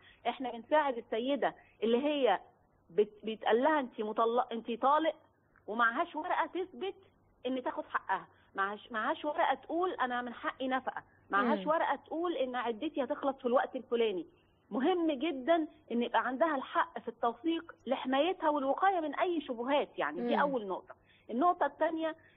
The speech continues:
Speaker 1: إحنا، ا-، ا-، ا-، اشت-، اشتغلنا على المادة اللي كانت موجودة قبل كده هوت في المادة واحد وعشرين من القانون رقم، آه، واحد سنة ألفين، وكانت بتنص على إنه لا يعتد إثبات الطلاق عند الإنكار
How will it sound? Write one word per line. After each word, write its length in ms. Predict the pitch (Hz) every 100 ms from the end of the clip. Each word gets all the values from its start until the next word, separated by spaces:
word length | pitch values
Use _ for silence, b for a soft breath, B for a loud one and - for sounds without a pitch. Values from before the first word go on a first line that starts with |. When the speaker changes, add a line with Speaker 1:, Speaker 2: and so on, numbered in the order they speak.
| -
Speaker 1:
إحنا، 300 | 302 302 277
ا-، 60 | 254 - 220
ا-، 40 |
ا-، 420 | - - - -
اشت-، 320 | 208 - 220 226
اشتغلنا 480 | - 226 277 302
على 360 | 247 269 285 285 208
المادة 400 | 208 269 247 262
اللي 120 | 220
كانت 300 | 277 277 247
موجودة 380 | 220 226 262 -
قبل 200 | 240 226
كده 220 | 247 220
هوت 280 | 240 254 247
في 240 | - 262 262 b b b -
المادة 340 | 208 269 240
واحد 220 | 240 294 220
وعشرين 340 | 202 - 294
من 120 | 277
القانون 400 | 214 - 220 262
رقم، 320 | 233 226 220 220
آه، 360 | 196 190 185 185 b b b
واحد 340 | 208 294 - 277
سنة 180 | 240 240 -
ألفين، 380 | 190 233 294 320
وكانت 420 | 302 339 339 247
بتنص 380 | 269 254 311 311
على 200 | 247 220
إنه 300 | 254 294 262
لا 140 | 294
يعتد 460 | 302 226 277 269 226
إثبات 340 | 226 - 269
الطلاق 460 | 254 226 233 277 226
عند 200 | 262 254
الإنكار 420 | 233 214 262